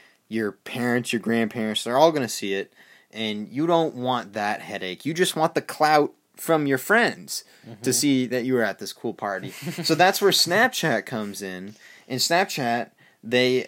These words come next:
Speaker 1: o-, originally,
Speaker 2: It's all
Speaker 1: originally
Speaker 2: privacy,
Speaker 1: before
Speaker 2: baby.
Speaker 1: everybody's mom had Snapchat. Now everybody's mom has Snapchat, so they created private stories for that, for that reason.
Speaker 2: <laughs>
Speaker 1: So Snapchat really knows where their main game lies.
Speaker 2: <laughs> Yeah.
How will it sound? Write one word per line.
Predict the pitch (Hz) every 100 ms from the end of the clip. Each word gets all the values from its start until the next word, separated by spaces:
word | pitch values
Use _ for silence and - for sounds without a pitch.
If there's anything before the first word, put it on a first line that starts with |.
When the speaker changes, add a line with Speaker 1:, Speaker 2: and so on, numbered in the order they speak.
| -
Speaker 1:
o-, | 139 139
originally, | 139 143 196 165 127 117 120 131
Speaker 2:
It's | 117 113
all | - 165
Speaker 1:
originally | 226 - 190
Speaker 2:
privacy, | 151 143 113
Speaker 1:
before | 190 208 180
Speaker 2:
baby. | 151
Speaker 1:
everybody's | 143 139 131 127 113
mom | 117 110 104 101
had | 101 92
Snapchat. | - 101 85 - 92 90
Now | 120 170
everybody's | 143 110 101
mom | 113 113
has | 92 85
Snapchat, | 90 82 - 85
so | - 92 87 - _
they | 110
created | 104 120 110 104 87
private | - 120 131 107 98
stories | - - 87 80 78 76
for | 87
that, | 80 76 78 _
for | - 95
that | 90
reason. | 135 82 151
Speaker 2:
<laughs> |
Speaker 1:
So | 131 107 - - -
Snapchat | - 170 180 220 151
really | 151 147
knows | 131 143 139 110
where | 117 127
their | 120 113
main | 110 120 117
game | 113 113 104
lies. | 104 117 85 147 - -
Speaker 2:
<laughs> |
Yeah. | 107 98